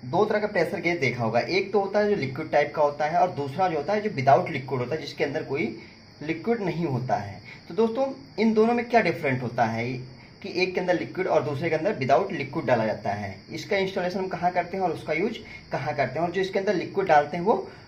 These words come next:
किस type का liquid होता है और कौन कौन से liquid इसमें यूज़ किए जा सकते हैं? तो दोस्तों, आप देखेंगे तो जो लिक्विड का होता है, जो liquid pressure gauge होता है जिसके अंदर जो है liquid fill किया जाता है, सबसे पहले मैं बता दूं कि जो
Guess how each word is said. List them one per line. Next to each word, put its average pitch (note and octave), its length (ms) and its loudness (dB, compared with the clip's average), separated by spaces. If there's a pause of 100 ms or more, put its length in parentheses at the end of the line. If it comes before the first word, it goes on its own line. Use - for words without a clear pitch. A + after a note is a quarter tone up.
(220)
किस A3+ 200 -2
type D#3+ 280 4
का G3 60 6
liquid D#3+ 320 -2
होता A#2+ 300 0
है A#2+ 220 -2 (220)
और E3 100 0
कौन F3+ 260 4
कौन E3+ 140 0
से E3+ 140 -6
liquid D#3 240 -4
इसमें F#3+ 280 -4 (200)
यूज़ F3 260 -4
किए D3+ 220 -2
जा C3+ 120 8
सकते E3+ 380 -4
हैं? C#3+ 440 0 (1000)
तो - 60 -12
दोस्तों, A#3 380 -4 (400)
आप D#3 100 -2
देखेंगे D#3 480 -8 (920)
तो F3+ 60 -2
जो A#3 120 8
लिक्विड G#3+ 360 0
का G#3+ 100 10
होता C3+ 260 8
है, - 240 -8 (400)
जो E3 260 6
liquid - 360 0
pressure D3 280 2
gauge C3 200 2
होता A#2+ 160 2
है D#3 80 4
जिसके C3+ 240 -4
अंदर C3+ 240 4
जो A#2+ 140 0
है C#3+ 260 0 (220)
liquid D#3+ 340 -2
fill D#3 320 -2
किया C#3+ 120 2
जाता B2 240 2
है, C3+ 100 4
सबसे E3 140 -8
पहले E3+ 120 0
मैं E3 100 0
बता D3+ 140 6
दूं E3 120 0
कि E3+ 100 -6
जो F#3 460 0